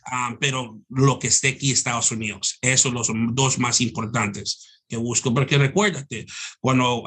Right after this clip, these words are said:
hicimos hace unos meses, ah, la reunión, la que fuimos, que yo hablé ese día,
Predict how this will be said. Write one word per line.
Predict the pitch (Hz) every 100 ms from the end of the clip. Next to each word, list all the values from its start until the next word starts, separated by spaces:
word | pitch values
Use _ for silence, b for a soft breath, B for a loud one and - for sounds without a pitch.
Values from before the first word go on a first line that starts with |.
| 120
hicimos | 117 143 147 156 143
hace | 139 - 147
unos | 143 135
meses, | 127 143 143 143 139 -
ah, | 117 113 110 113 113 _ - -
la | 117 117
reunión, | 123 123 120 135 131 - -
la | 123
que | 120
fuimos, | - 143 135 110
que | 120
yo | 120 113
hablé | 117 147
ese | 180 -
día, | 127 202 143 120